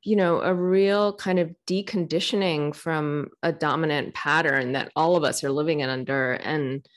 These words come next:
um, it's, you know, it's, it's very liberating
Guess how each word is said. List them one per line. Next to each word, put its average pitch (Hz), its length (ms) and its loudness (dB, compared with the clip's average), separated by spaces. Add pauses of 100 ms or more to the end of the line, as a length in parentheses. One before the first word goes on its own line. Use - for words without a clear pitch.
(380)
um, 143 560 0
it's, - 520 -6 (420)
you 202 80 2
know, 185 180 4
it's, - 600 -4 (840)
it's 190 200 0
very 180 280 6
liberating 143 880 2